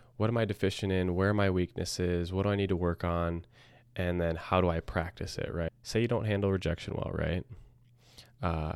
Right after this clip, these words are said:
I saw this, I saw this, I think it was a sales technique, honestly, but it was basically rejection therapy. And it's basically you have to go around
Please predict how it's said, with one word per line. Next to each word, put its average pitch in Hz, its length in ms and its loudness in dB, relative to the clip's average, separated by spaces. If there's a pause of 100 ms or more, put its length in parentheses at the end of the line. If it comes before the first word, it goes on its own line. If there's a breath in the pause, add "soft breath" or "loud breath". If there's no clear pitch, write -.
I - 60 -6
saw 98 240 0
this, - 400 -2 (520)
I - 40 -4
saw - 160 -2
this, 98 180 -2
I - 60 -4
think 107 120 -2
it - 20 -2
was 107 80 -4
a 85 60 -2
sales 82 340 -2
technique, - 420 -6
honestly, 80 520 -4 (500 loud breath)
but 87 100 2
it - 20 4
was 82 140 0
basically 90 340 0
rejection 85 600 0
therapy. 82 540 -2 (180)
And 85 140 0
it's 85 100 -2
basically 92 300 0
you 87 80 0
have 87 140 2
to 87 100 0
go 87 240 4
around 85 540 2